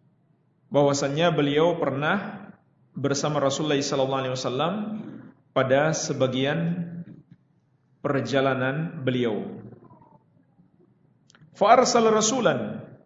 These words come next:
Maka Nabi sallallahu alaihi wasallam mengutus seorang utusan untuk mengatakan atau menyerukan, "Alla yabqayanna fi raqabati ba'irin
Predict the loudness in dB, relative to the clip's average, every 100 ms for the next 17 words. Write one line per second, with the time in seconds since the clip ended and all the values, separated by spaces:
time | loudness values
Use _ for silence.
0 | _ _ _ _ _ _ _ _ _ _
1 | _ _ _ _ _ _ _ -4 0 4
2 | 4 4 2 4 4 4 4 2 2 2
3 | 2 2 2 2 2 0 0 2 6 6
4 | 6 2 0 0 0 -2 -8 -12 -14 -20
5 | -20 _ _ _ _ 4 4 2 0 -2
6 | 0 0 2 0 2 2 0 0 0 0
7 | 0 2 2 2 2 2 2 -4 -8 -10
8 | -14 -18 -20 -20 -20 -10 4 6 6 6
9 | 6 6 6 6 4 4 4 4 2 0
10 | 0 0 -2 0 2 4 4 4 2 2
11 | 2 2 2 2 2 2 2